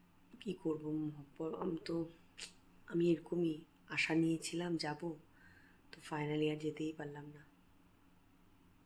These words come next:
আমার সাথে এরকমই হয়। তাও দিবাকর বলছিল, "ভালো লাগলে ফোন করো", তো আমি আর করিনি, কারণ কি শরীরটা এখনও ভালো লাগেনি, পুরো মাথাটা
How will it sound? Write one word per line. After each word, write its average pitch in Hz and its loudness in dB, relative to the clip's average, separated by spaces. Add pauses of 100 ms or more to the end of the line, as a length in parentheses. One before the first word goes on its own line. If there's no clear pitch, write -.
(1900)
আমার 170 0
সাথে - 0
এরকমই 160 2
হয়। 151 -6 (1400)
তাও 190 0
দিবাকর 170 6
বলছিল, 170 0 (540)
"ভালো 151 0
লাগলে 156 4
ফোন 156 -4
করো", 151 -10
তো - -20
আমি 170 -6
আর 165 -4
করিনি, 156 -6
কারণ 160 -10
কি 175 -12 (560)
শরীরটা 175 0
এখনও 170 0
ভালো 156 0
লাগেনি, 156 -2
পুরো - -8
মাথাটা 160 -4